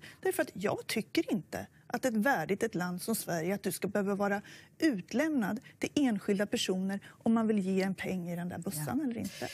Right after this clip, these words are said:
Speaker 2: Och så vill ni ha betydligt hårdare tag mot brottsligheten, för att citera Stefan Löfven. Och ni vill ha fler poliser och kunna sätta människor i husarrest. Och det här med husarrest, det, det har, om man, om man tittar tillbaka lite något år, så har ni pratat om det ganska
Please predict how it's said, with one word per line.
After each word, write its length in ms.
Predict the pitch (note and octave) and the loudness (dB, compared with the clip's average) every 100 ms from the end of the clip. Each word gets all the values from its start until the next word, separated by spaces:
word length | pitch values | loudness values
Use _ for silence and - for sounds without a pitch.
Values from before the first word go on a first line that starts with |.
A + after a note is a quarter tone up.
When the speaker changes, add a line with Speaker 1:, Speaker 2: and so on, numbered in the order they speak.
| - | -8
Speaker 2:
Och 180 | - A#3 | -2 2
så 60 | |
vill 140 | B3 B3+ | 4 4
ni 60 | |
ha 160 | C4 C4+ | 4 2
betydligt 840 | - C4 - - D#4 D#4+ C4 B3 - | 2 -2 -2 2 6 6 4 0 0
hårdare 420 | C4 G3 G3+ G3 | 2 4 4 2
tag 240 | F#3 F#3 | 2 2
mot 160 | F#3 - | 2 0
brottsligheten, 580 | F#3+ - F#3 G#3+ G3 F3 | -2 0 -2 0 0 0
för 80 | |
att 60 | E3 | 0
citera 420 | D#3+ D#3 D3 C#3+ | -2 0 0 0
Stefan 360 | - D#3+ D3+ D#3 | -2 -4 -2 -4
Löfven. 340 | D#3 - E3+ - - | -2 -2 -2 -4 -14
Och 140 | - F3+ | -4 2
ni 100 | E3+ | 4
vill 100 | F3 | 4
ha 80 | |
fler 200 | E3+ C#4+ | 2 0
poliser 560 | C#4+ C4+ A#3 G#3+ A#3 A3 - | 2 0 2 2 0 0 0
och 200 | D#4 D4 | -2 -2
kunna 340 | - G#3+ F#3 F#3 | -6 -4 -2 -2
sätta 260 | G3 F#3+ | -2 -2
människor 440 | G#3 F#3 D#3 E3+ F3 | -2 -2 -4 -2 -4
i 80 | - | -4
husarrest. 1000 | D4+ F3+ - - G#3 D#4+ F#3+ - - - - - | -4 -2 -2 -2 0 -2 0 -2 -2 -8 -14 -8
Och 200 | A3 G#3+ | 0 2
det 60 | |
här 100 | A3 | 4
med 120 | A#3+ | 6
husarrest, 460 | C4 - B3 D#4+ - | 6 4 2 2 0
det, 100 | - | 0
det 160 | G#3+ B3+ | 2 2
har, 260 | A#3+ A#3+ A#3+ | 2 2 2
om 160 | A#3+ | 4
man, 200 | A3+ A3+ | 4 2
om 120 | A3 A3+ | 2 0
man 140 | A3 | 2
tittar 200 | A3+ A3+ | 2 0
tillbaka 300 | G#3+ A#3 A#3 | 2 0 2
lite 400 | C4 B3+ F3 F3 - - - | 0 0 2 2 0 -8 -2
något 200 | F#3 F3+ | 0 2
år, 180 | D#3 D#3 | 2 2
så 140 | A3+ | 2
har 80 | A#3 | 0
ni 80 | A#3 | 0
pratat 240 | D4 A#3 | -2 0
om 100 | C#4+ | 0
det 100 | G3+ | 0
ganska 480 | G3 G3+ - F#3+ | 0 -2 0 0